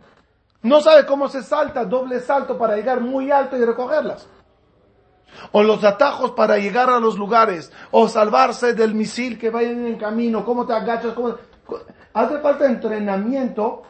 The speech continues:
en los aparatos para poder hacerlo, ¿sí o no? Y también existe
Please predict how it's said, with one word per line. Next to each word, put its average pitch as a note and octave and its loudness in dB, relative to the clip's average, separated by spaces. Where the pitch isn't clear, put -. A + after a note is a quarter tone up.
en E3 -4
los F3 0
aparatos A3 0
para F3+ 2
poder F#3 -4
hacerlo, G#3+ -2
¿sí - -6
o A#3+ 2
no? F3+ -2
Y - -12
también F#3 -4
existe F#3+ -6